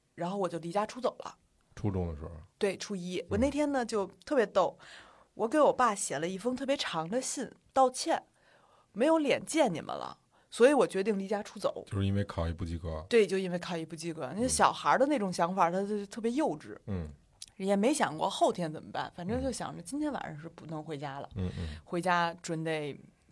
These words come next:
Speaker 1: 暴风骤雨的。
Speaker 2: 哦。
Speaker 1: 然后呢，我就把这封信啊，
Speaker 2: 嗯。
Speaker 1: 我骑自行车骑到我爸单位，
Speaker 2: 哎。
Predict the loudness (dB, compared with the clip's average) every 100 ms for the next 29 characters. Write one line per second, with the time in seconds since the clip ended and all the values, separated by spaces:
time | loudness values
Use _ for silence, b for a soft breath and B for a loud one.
0 | _ 2 2 2 -6 -8 -12 -6 -4 -4
1 | -8 -12 -14 -16 b -8 -8 -10 B -4
2 | 0 0 0 -2 -4 -6 -10 -14 -14 -8
3 | 2 4 4 2 -2 -2 -2 -2 -2 0
4 | -2 0 -2 -2 0 0 0 0 0 -2
5 | -2 2 4 4 2 2 0 0 -4 -6